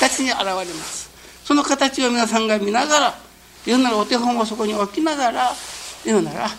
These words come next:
哀楽世界に住まわせていただく稽古を続けております。教祖様という方はどういうお方であったか、初めてから生まれつき我が心ということではなかっ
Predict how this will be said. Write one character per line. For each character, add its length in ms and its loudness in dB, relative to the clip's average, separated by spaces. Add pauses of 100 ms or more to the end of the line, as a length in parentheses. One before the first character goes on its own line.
(160)
哀 160 2
楽 180 -2
世 140 -2
界 240 -4
に 100 -6
住 180 -6
ま 80 -4
わ 80 -6
せ 120 -14
て 80 -12
い 40 -14
た 180 -12
だ 40 -10
く 140 -18
稽 200 -2
古 120 -8
を 260 -2
続 220 -8
け 120 -8
て 300 -2
お 100 -8
り 140 -12
ま 200 -16
す。 200 -14 (1600)
教 200 2
祖 80 -2
様 260 -2
と 100 -8
い 100 -2
う 100 -4
方 260 -6
は 220 -4 (300)
ど 160 2
う 80 0
い 40 -2
う 120 -2
お 40 -6
方 240 -2
で 140 -2
あ 40 2
っ 140 -12
た 100 -8
か、 120 -14
初 520 0
め 120 2
て 120 -4
か 140 -4
ら 140 -2 (600)
生 120 4
ま 80 6
れ 120 2
つ 140 -4
き 260 -4
我 120 4
が 120 0
心 400 -4 (120)
と 60 -4
い 80 4
う 60 0
こ 120 -6
と 100 -10
で 80 -6
は 100 0
な 120 -8
か 140 -6
っ 40 -12